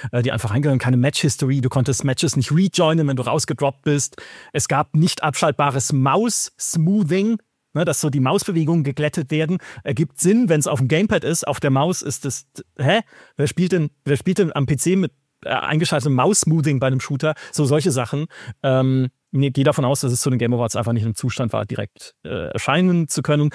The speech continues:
Und danach haben sie aber auch nichts gesagt von Entwicklerseite. Es gab keine Kommunikation,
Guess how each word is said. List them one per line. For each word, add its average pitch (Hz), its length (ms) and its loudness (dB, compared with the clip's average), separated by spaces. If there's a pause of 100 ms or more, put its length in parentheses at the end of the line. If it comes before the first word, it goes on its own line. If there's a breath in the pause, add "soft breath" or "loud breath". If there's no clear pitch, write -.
(180 loud breath)
Und 147 220 0
danach 151 320 2
haben 180 100 2
sie 151 140 0
aber 151 180 -2
auch 143 200 0
nichts 180 600 2
gesagt 190 540 -2
von 196 180 -2
Entwicklerseite. 147 640 -2
Es 135 80 -6
gab - 240 -4
keine 233 400 -2
Kommunikation, 202 800 0